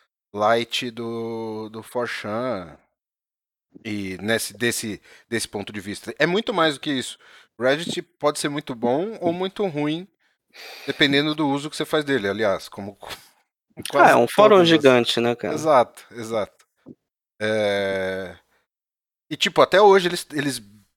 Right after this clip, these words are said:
Speaker 1: têm problema com isso. Vamos supor. Te-, hoje tem uma, um subreddit que é o Public Freakout, tá?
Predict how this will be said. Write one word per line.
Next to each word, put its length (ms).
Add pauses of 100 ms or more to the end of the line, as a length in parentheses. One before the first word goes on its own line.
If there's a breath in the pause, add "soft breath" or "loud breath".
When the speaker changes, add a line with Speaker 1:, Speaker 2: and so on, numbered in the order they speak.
(380)
Speaker 1:
têm 140
problema 460
com 160
isso. 340 (140)
Vamos 400
supor. 460 (600 soft breath)
Te-, 140
hoje 380
tem 540
uma, 1040
um 400
subreddit 1000 (580)
que 160
é 240
o 160
Public 480
Freakout, 880 (600)
tá? 180